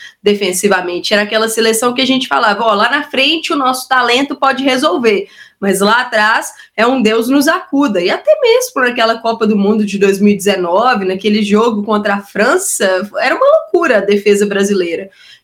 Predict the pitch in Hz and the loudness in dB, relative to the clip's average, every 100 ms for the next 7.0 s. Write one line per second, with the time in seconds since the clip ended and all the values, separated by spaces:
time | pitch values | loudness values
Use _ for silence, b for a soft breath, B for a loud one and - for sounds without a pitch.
0 | 220 254 254 370 349 208 214 233 277 262 | 0 2 2 2 -2 -2 0 2 2 2
1 | 269 320 349 339 320 294 302 302 294 285 | 0 -2 -2 -4 -2 -2 -2 -2 -2 -2
2 | 269 277 277 262 254 262 262 269 247 254 | -4 -2 0 0 -2 -4 -4 -4 -2 0
3 | 202 208 254 262 170 - _ b b _ | 0 -2 0 0 0 -6 _ b b _
4 | 196 220 240 339 339 320 349 262 240 262 | -4 -2 0 0 2 2 2 0 0 -2
5 | 269 262 262 247 254 285 - 220 226 226 | -6 -6 -4 -2 -2 -4 -4 -2 -2 -2
6 | 202 202 202 185 180 175 170 175 240 269 | -2 -2 -2 -4 -4 -8 -4 0 0 0